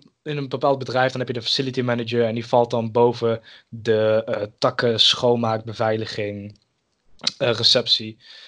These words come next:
Maar hoe zat het dan precies bij jouw hotel? Wa-, had dan elke afdeling een aparte manager? Of, of was er gewoon,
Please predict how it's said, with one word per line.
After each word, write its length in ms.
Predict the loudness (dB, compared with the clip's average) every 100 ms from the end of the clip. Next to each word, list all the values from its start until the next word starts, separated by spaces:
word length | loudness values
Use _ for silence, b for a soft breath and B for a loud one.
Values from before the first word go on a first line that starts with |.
| B _
Maar 200 | 2 2
hoe 120 | 4
zat 100 | 2
het 100 | 2
dan 100 | 0
precies 220 | 0 -2 -2
bij 120 | 0
jouw 220 | 2 2
hotel? 400 | -2 0 2 4
Wa-, 140 | 2
had 180 | 0 -2
dan 200 | -2 -2
elke 260 | 0 2 2
afdeling 760 | 0 0 2 4 4 0 -4 -12 -10
een 280 | -8 -6
aparte 360 | -6 -4 -4 -4
manager? 760 | 0 0 0 -2 0 2 2 0
Of, 440 | -2 -2 -4 -12
of 160 | -10 -4
was 180 | -2 -2
er 60 |
gewoon, 560 | -2 2 4 4 0